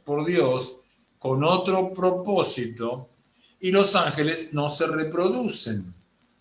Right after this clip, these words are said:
Los seres humanos, por naturaleza, nos reproducimos. Por eso el ser humano fue creado, como vamos a ver, Dios mediante, en el capítulo siguiente,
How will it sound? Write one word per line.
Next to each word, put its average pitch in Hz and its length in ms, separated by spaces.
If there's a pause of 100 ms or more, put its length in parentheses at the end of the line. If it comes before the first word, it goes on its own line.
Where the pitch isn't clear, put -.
(480)
Los 123 140
seres 185 320
humanos, 147 720 (380)
por 156 240
naturaleza, 139 1160 (240)
nos 143 240
reproducimos. 123 1120 (300)
Por 156 200
eso 180 500
el 127 120
ser 151 200
humano 151 880
fue 156 200
creado, 160 380
como 107 240
vamos 127 320
a 131 120
ver, 135 440 (300)
Dios 139 200
mediante, 139 840 (280)
en 113 120
el 110 380
capítulo 127 500
siguiente, 165 920